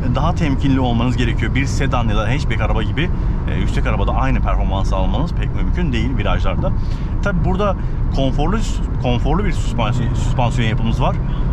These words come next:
Araba böyle, e, yaylanıyor, onu hissediyorsunuz. E, bir de yüksek olduğu için hafif bir yatma olabiliyor. Bu arabanın üzerinde hangi lastikler vardı acaba? Hatırlayamadım.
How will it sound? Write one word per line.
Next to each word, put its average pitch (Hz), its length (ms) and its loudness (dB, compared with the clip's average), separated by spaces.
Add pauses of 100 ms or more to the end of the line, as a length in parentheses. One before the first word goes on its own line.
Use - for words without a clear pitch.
Araba 143 280 0
böyle, 143 260 0 (380)
e, 107 60 2 (320)
yaylanıyor, 113 560 0 (100)
onu 226 80 0
hissediyorsunuz. - 640 0 (600)
E, 110 360 0
bir 151 80 0
de 180 40 2
yüksek 180 320 0
olduğu 196 200 0
için 180 160 0
hafif - 320 0
bir 143 40 2
yatma 147 280 0
olabiliyor. 151 500 0 (1500)
Bu 170 60 2
arabanın 247 240 2
üzerinde 196 220 0
hangi 147 240 0
lastikler 120 300 0
vardı 117 280 0
acaba? - 260 0 (680)
Hatırlayamadım. 135 500 0